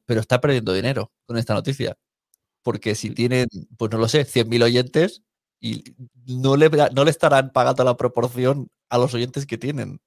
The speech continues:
Speaker 1: seguro.
Speaker 2: ¿Cómo,
Speaker 1: Es
Speaker 2: cómo?
Speaker 1: imposible.
Speaker 2: Perdón, es que, es que me he leído un... Dime, dime, al
Speaker 1: Entiende
Speaker 2: principio.
Speaker 1: tu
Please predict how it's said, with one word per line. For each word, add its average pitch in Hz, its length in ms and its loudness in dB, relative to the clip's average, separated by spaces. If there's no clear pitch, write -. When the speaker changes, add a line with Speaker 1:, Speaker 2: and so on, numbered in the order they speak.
Speaker 1:
seguro. 127 460 2
Speaker 2:
¿Cómo, 131 160 -2
Speaker 1:
Es - 60 -6
Speaker 2:
cómo? 139 120 0
Speaker 1:
imposible. 123 280 -4
Speaker 2:
Perdón, 120 60 -6
es 120 60 -12
que, 127 60 -8
es 120 60 -6
que 143 160 0
me 131 160 0
he 113 80 2
leído 131 300 2
un... 120 520 -2
Dime, 113 220 0
dime, 104 140 0
al 87 60 -2
Speaker 1:
Entiende - 60 0
Speaker 2:
principio. 98 340 -2
Speaker 1:
tu 151 80 0